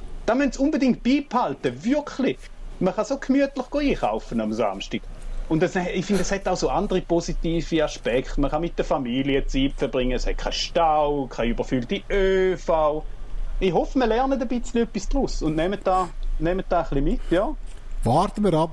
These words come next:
Speaker 2: was er in zwei Wochen sagt. Jetzt lassen wir ihn mal <laughs> mit, mit der Familie und so, ohne Stress. Warten wir, was er in zwei Wochen sagt, Aaron Herz.
Speaker 1: Wie geht's denn dir dort hinein?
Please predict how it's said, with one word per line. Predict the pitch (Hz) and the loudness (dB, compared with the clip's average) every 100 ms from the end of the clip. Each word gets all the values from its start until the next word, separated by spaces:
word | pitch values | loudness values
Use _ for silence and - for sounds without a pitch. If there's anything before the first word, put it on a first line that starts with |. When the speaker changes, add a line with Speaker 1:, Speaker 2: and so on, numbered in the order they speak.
| 139 | 0
Speaker 2:
was | 156 | 0
er | 147 | 2
in | 143 | 0
zwei | - 135 143 123 | 0 0 2 2
Wochen | 127 - 120 | 0 0 -2
sagt. | 104 87 95 131 | 0 -2 0 -2
Jetzt | - | 0
lassen | 131 170 196 | 2 2 2
wir | 185 | 2
ihn | 175 | 2
mal | 170 202 - | 2 2 6
<laughs> | 220 | 6
mit, | 208 214 170 | 8 8 6
mit | 180 - | 4 2
der | |
Familie | 170 214 175 175 190 185 165 | 4 2 2 0 0 2 2
und | 175 180 | 2 6
so, | 175 156 156 202 214 190 139 160 | 6 4 0 -4 -4 0 2 2
ohne | 170 | 0
Stress. | 156 - 147 254 247 | -2 2 2 2 2
Warten | 302 339 294 | 2 2 2
wir, | 208 | 4
was | 190 185 | 4 4
er | 170 | 2
in | 151 | 0
zwei | 165 156 147 | 2 4 4
Wochen | 156 - | 2 -2
sagt, | 131 120 120 120 | 0 0 2 0
Aaron | 117 120 117 | 0 2 2
Herz. | 107 85 85 - | 0 -4 -10 -4
Speaker 1:
Wie | 160 160 | 0 4
geht's | 175 180 - | 4 4 0
denn | 160 | 0
dir | 156 202 | 4 2
dort | 220 | 2
hinein? | - 294 226 226 | 2 2 4 0